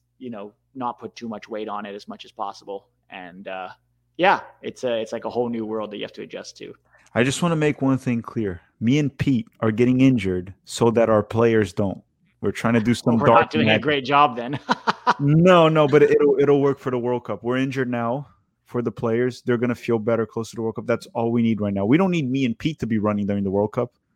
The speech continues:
Speaker 2: We need the players to be running.
Speaker 1: Yes. So hopefully good vibes for all of the players.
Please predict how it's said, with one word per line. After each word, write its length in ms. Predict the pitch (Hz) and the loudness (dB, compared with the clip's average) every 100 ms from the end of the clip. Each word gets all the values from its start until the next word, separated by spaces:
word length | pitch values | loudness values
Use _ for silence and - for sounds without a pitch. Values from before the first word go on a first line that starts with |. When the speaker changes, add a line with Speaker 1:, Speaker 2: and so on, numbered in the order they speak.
| - | -2
Speaker 2:
We 100 | 113 | 2
need 100 | 127 | 2
the 40 | |
players 360 | - 120 139 101 | 2 4 4 2
to 80 | 95 | -4
be 120 | 90 | -6
running. 240 | 87 - _ _ _ _ - | -8 -12 _ _ _ _ -16
Speaker 1:
Yes. 480 | 110 78 - - - _ - - _ _ | -14 -14 -16 -20 -20 _ -20 -20 _ _
So 280 | - - 92 | -20 -16 -12
hopefully 460 | 117 120 113 110 | -12 -12 -10 -10
good 340 | 107 135 123 110 | -10 -8 -8 -6
vibes 360 | 120 110 104 | -6 -6 -8
for 180 | - 113 | -14 -12
all 160 | 95 107 | -8 -8
of 80 | 104 | -10
the 80 | |
players. 420 | 104 110 95 92 | -10 -8 -8 -10